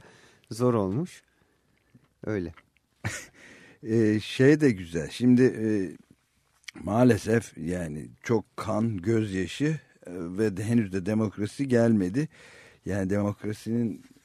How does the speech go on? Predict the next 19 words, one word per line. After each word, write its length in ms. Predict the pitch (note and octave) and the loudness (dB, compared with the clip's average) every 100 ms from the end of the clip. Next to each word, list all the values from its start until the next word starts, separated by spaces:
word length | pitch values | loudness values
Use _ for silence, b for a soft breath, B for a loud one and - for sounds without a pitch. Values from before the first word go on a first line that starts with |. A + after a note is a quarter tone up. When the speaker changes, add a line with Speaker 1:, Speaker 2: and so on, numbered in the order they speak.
| - - | -20 -10
Speaker 2:
tan 180 | G#2 | -6
yerinin 760 | G#2 G2+ G2+ F#2+ G#2 G#2 F2 - | -4 -4 -4 -4 -6 -6 -8 -10
ağrıp 640 | F#2+ G2 F#2+ G2+ G2 - | -6 -4 -2 -2 -4 -4
ağarmadığını 760 | G2 G#2 G2+ G2 F2 A2 D#3 D#3 B2+ - F2+ | -2 0 0 -2 -2 0 2 0 -4 -8 -2
daha 220 | A2 A2+ | 0 0
sonra 340 | - G#2+ G#2 | 0 -2 -2
göreceğiz 840 | G2+ G2+ G#2+ F#2+ G2+ F2+ D#2 - - D#2+ | -2 -4 -2 -2 -4 -4 -8 -16 -18 -6
diyor. 580 | F2+ D2+ C#2 - - - | -4 -4 -6 -18 -20 -14
Robert 360 | D#2 G2+ E2+ - | -8 -8 -8 -10
Fisk 400 | - F2+ - - | -10 -10 -12 -8
de 60 | D#2+ | -6
yazmış. 640 | D#2 D#2+ D2+ C3+ - - b b b b b b b b b b F2+ | -6 -6 -2 -2 -4 -12 b b b b b b b b b b -6
Yani 520 | F#2 F#2 F#2 F2 - _ _ _ _ _ _ _ | -4 -2 -2 -2 -6 _ _ _ _ _ _ _
Batı, 640 | F#2 F#2 G#2 - D3 E3 - A#2 | -14 -6 -6 -2 0 0 0 0
Batı 240 | B2+ B2+ | 0 2
için 260 | D#3+ C3+ F#3 | -2 -2 -4
aynı 400 | - D#3 D#3 A#2 | 2 6 6 4
şey. 260 | - D#2+ - - _ | 2 -8 -10 -18 _
"Biz 340 | A#2 C#3 B2+ | -2 -2 -4